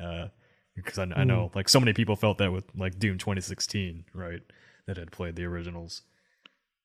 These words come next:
Speaker 2: Well, I do, I do want to clarify that I've never really hated Halo.
Speaker 1: Right. I think, I think
Speaker 2: I
Speaker 1: Jack
Speaker 2: mean, I've, I've been un-, unsure of the, of, uh,
Speaker 1: Uh-oh.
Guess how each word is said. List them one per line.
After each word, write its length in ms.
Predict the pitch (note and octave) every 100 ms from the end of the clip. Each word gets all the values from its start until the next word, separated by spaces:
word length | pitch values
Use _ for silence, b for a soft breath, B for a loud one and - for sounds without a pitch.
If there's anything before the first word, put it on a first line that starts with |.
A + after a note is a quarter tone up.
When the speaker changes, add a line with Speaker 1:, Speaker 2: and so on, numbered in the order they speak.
| _ _ _ _ -
Speaker 2:
Well, 240 | E3+ F#3+
I 140 | F#3 E3+
do, 500 | F#3 G3 F3 E3+ E3
I 120 | D#3+ - _ - F3 D3
do 140 | G3
want 100 | G3
to 60 | D3
clarify 320 | C#3+ C#3+ A#2+
that 80 | A#2+
I've 200 | A#2 A#2
never 240 | C#3 A#2 A2
really 440 | G#2+ G2+ G2 F2+ _ - - -
hated 480 | G#3 C3+ G#2+ F2+ D2+
Halo. 420 | F2 E2+ D#2+ F2
Speaker 1:
Right. 200 | A2 E2+ - _ _ _ -
I 40 |
think, 160 | - - -
I 60 | G2+
think 180 | F#2+ F#2
Speaker 2:
I 40 | A2
Speaker 1:
Jack 100 | A#2+
Speaker 2:
mean, 80 |
I've, 280 | B2 A#2 E3+
I've 360 | C3 A#2+ G#2+ -
been 260 | C3 C3
un-, 160 | C#3 C#3+
unsure 680 | C#3+ C3+ B2 - C#3+ C3 A#2
of 100 | G2+
the, 100 | G#2 - _ _ -
of, 260 | A#2 F#2+
uh, 300 | G2 F#2 F#2 F2 F2 _ _ _ _ _ _ _ _ _ _ _ _ _ _ _ _ _ _ _ _ _ _ _ _ _ _ _ _ _ _ _ _ _ _ -
Speaker 1:
Uh-oh. 280 | A#2 F#2+